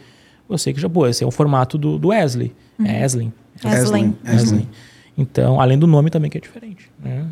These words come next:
Speaker 1: É que nem a
Speaker 2: <laughs>
Speaker 1: Copify, inventei um nome aqui, o pessoal dif-, é dif-, é difícil de acertar o nome, mas é um nome que é inventado, é um nome que a gente, que a gente, ah, lançou aí.
Speaker 2: Sim.
Speaker 1: Então, eu diria que esse cara, ele encontrou uma, uma formulazinha que é dele.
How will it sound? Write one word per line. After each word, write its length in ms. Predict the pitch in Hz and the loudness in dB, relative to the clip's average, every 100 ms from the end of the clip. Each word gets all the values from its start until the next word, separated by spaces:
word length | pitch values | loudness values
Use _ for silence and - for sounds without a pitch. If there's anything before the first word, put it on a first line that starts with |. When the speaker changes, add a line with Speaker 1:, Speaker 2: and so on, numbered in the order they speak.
| 151 _ | -12 _
Speaker 1:
É 60 | 135 | -8
que 120 | 131 | 0
nem 100 | 127 | 2
a 40 | |
Speaker 2:
<laughs> 20 | |
Speaker 1:
Copify, 380 | 180 233 233 190 | 4 2 2 2
inventei 420 | 139 127 127 127 | 2 0 -2 -2
um 80 | 147 | -2
nome 240 | 147 139 151 | -2 -2 -2
aqui, 300 | - 139 190 | -2 -4 -4
o 40 | |
pessoal 240 | 143 151 | -2 -2
dif-, 280 | 156 151 - | -2 -6 -2
é 60 | 135 | -2
dif-, 420 | - - 151 143 | -2 -8 -6 -4
é 80 | 135 | -2
difícil 300 | 135 165 - | -2 -4 -2
de 60 | |
acertar 340 | 196 175 - 151 | 0 0 0 0
o 60 | 170 | 2
nome, 300 | 143 147 220 - - - - | 4 2 0 -6 -20 -20 -4
mas 220 | 143 147 | 2 4
é 40 | 180 | 6
um 40 | |
nome 180 | 160 180 | 6 4
que 100 | 208 | 2
é 20 | |
inventado, 520 | 214 254 - 254 160 | 0 0 -4 -4 -2
é 20 | |
um 40 | 139 | -2
nome 120 | 135 | -2
que 100 | 143 | -2
a 40 | |
gente, 160 | 151 170 | -2 -2
que 80 | 151 | 0
a 40 | |
gente, 380 | 151 - 165 170 - - _ _ | 0 0 -2 -2 -6 -20 _ _
ah, 460 | 160 143 147 160 170 | 0 2 2 0 0
lançou 340 | 147 151 - 202 | 2 2 2 0
aí. 160 | 156 135 - - | 0 -2 -6 -10
Speaker 2:
Sim. 220 | - 202 | -6 0
Speaker 1:
Então, 1400 | 156 135 135 139 151 160 156 147 143 135 127 123 117 117 - 139 | 2 4 4 6 6 6 6 4 4 4 2 2 0 -2 -6 0
eu 120 | 139 | 2
diria 360 | 135 170 160 190 | 4 6 6 4
que 100 | 240 | 2
esse 180 | - | -2
cara, 360 | 247 185 175 208 | 0 2 2 2
ele 100 | 214 | 2
encontrou 760 | 226 226 233 233 233 175 175 196 | 0 0 0 0 2 2 4 4
uma, 260 | 208 233 | 2 0
uma 200 | 233 208 | 0 2
formulazinha 680 | 196 202 196 208 208 160 180 | 2 2 2 2 0 0 -2
que 80 | 180 | -4
é 20 | |
dele. 360 | 220 175 131 131 | -2 0 0 -4